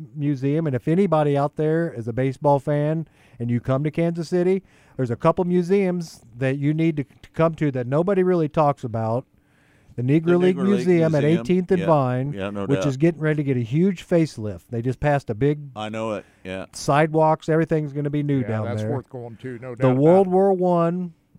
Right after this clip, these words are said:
Speaker 1: National Museum.
Speaker 3: Absolutely.
Speaker 1: Kevin Costner did a whole two-minute video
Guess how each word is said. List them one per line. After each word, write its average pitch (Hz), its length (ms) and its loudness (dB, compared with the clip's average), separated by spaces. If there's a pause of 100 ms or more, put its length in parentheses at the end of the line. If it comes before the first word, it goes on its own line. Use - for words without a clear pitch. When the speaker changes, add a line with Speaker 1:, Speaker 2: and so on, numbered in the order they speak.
(280)
Speaker 1:
National 160 580 -2
Museum. 143 640 -2
Speaker 3:
Absolutely. 117 800 -12
Speaker 1:
Kevin 170 300 2
Costner 147 600 2
did 131 180 2
a 110 80 0
whole 151 220 0
two-minute 202 580 0
video 127 720 0